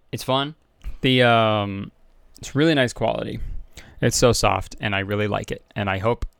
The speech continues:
you guys get it and show out and flex on people, you know? Um, fuck, what else should we talk about? Dude, okay. <laughs> I wanna talk about something really quick. I was, uh, okay, so I'm, I'm on TikTok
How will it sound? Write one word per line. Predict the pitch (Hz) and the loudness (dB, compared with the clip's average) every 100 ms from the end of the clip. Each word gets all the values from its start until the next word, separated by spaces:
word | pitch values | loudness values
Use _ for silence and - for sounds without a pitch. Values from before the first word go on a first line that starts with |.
| _ | _
you | 123 123 | -2 0
guys | 147 - - - | 0 -4 -14 -8
get | 117 147 | 0 2
it | 190 180 | 2 -2
and | 175 | -6
show | 147 156 180 | 0 2 2
out | 175 - | 2 0
and | 110 113 113 - - | -4 -4 -6 -10 -10
flex | - 139 160 | -4 -4 -2
on | 123 | -4
people, | 113 - - - - | -4 -6 -10 -14 -6
you | 107 | -4
know? | 110 160 - - - - _ _ _ _ - | -4 -6 -20 -20 -20 -20 _ _ _ _ -4
Um, | 120 120 117 113 110 110 - - - - _ _ - _ _ _ _ _ - - - | 2 4 2 0 -4 -8 -12 -16 -14 -16 _ _ -20 _ _ _ _ _ -14 -12 -8
fuck, | 123 113 | -6 -2
what | 113 | 0
else | 110 - | 0 -2
should | 117 | -4
we | 117 | -2
talk | 120 113 | -2 -2
about? | 117 120 - _ - - - | -2 -2 -4 _ -20 -12 2
Dude, | 151 127 | 4 4
okay. | 131 131 90 - - - - - - | 2 2 -2 -4 -16 -20 -20 -20 -16
<laughs> | - - - - | -12 -10 -12 -4
I | - - - | 0 2 4
wanna | 135 214 | 6 6
talk | - - 151 | 6 6 4
about | 170 139 | 2 2
something | - 139 120 | 2 2 2
really | 117 113 | 2 2
quick. | 113 104 - - - - | 0 -2 -4 -12 -10 -2
I | 127 | 2
was, | 147 135 | 4 6
uh, | 135 120 110 - - - - - - - - - - | 6 6 2 -6 -20 -20 -20 -20 -20 -20 -20 -12 -4
okay, | 123 104 | 0 2
so | - | 4
I'm, | 175 196 | 2 2
I'm | - 196 | 2 4
on | 170 | 4
TikTok | 131 110 113 101 107 | 4 4 6 4 2